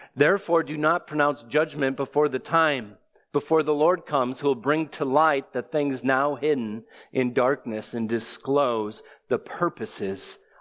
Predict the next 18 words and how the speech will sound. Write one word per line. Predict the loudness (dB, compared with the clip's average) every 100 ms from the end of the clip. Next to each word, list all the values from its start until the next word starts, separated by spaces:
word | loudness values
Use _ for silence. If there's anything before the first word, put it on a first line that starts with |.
| _
of | -4 -2
the | -2
heart. | -2 0 0 0 -8 -18 _ _ _ _
Then | -2 2 2 0 -4 -6
each | -8 -6 -2
one | 0 2
will | 0
re-, | 0 -2 -2 -4 _ -20 _
receive | -6 -4 0 0 2
his | -4 -10 _ _ _
commendation | -2 0 0 0 -2 -2 -6
before | -6 -4 -6
God." | -2 0 -2 -6 _ _ _ -2
Now, | 0
there | 2 2
is | 0 0
no | -2 -2
person | -2 -4 -4 -8 -8 -10